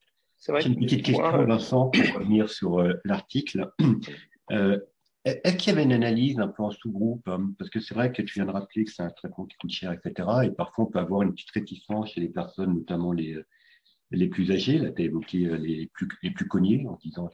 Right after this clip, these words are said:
Speaker 2: qu'ils vont vraiment en profiter. Euh, c'était regardé en sous-groupe, notamment chez les plus vieux ?
Speaker 1: Non, c'était pas, c'était pas indiqué. Non, non, c'est pas, c'est pas informé. Ils ont vraiment fait des, des, des poules,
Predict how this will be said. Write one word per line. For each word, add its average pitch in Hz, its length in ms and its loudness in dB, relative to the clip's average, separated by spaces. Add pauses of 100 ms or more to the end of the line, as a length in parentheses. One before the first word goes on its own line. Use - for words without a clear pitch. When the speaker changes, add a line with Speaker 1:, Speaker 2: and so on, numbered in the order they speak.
Speaker 2:
qu'ils 82 200 -6
vont 80 120 -10
vraiment 82 260 -2
en - 20 0
profiter. - 580 -6 (540)
Euh, 92 140 -8
c'était - 240 -4
regardé 117 300 0
en 156 100 -2
sous-groupe, 123 420 -4
notamment 104 340 -2
chez 98 160 -6
les 98 100 0
plus - 180 -8
vieux ? 101 260 -2 (1080)
Speaker 1:
Non, 143 220 0
c'était 143 280 -6
pas, 127 380 -2 (140)
c'était - 280 -6
pas 131 100 0
indiqué. 131 400 -4 (240)
Non, 123 100 0
non, 123 140 -2
c'est 123 160 -6
pas, 127 420 2 (500)
c'est 143 140 -2
pas 147 140 4
informé. 139 380 2
Ils 139 100 -2
ont 127 60 -2
vraiment 139 260 -4
fait 139 180 -6
des, 127 300 0
des, 127 480 -2
des 131 180 -4
poules, 160 460 2